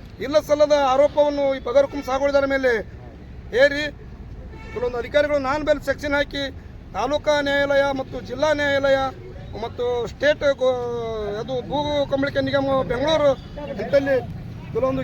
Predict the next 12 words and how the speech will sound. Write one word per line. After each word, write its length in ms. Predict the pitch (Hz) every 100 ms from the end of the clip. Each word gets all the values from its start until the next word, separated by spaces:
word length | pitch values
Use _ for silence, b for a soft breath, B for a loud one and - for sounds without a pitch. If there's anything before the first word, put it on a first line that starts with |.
| -
ಕೇಸ್ 280 | 285 302 302
ದಾಖಲಿಸಿ 680 | 277 294 285 269 247 - - - 202
ದಲಿತ 260 | 277 -
ಮಹಿಳೆಯರನ್ನು, 680 | 302 285 311 311 302 294 294 269 - - - - -
ಆ, 40 | 226 240
ಒಂದು 260 | 247 262 254 247 240 233 214
ನಾನಾ 280 | 226 285 320
ಥರ 160 | 311 311 302 285
ಮಾನಸಿಕ 400 | 269 285 277 285
ಹಿಂಸೆ 300 | 294 285 285
ಕೊಡೋದ್ರಲ್ಲಿ 480 | 277 294 285 285 285
ಮುಂದಾಗಿದ್ದಾರೆ. 600 | 262 285 294 285 285 294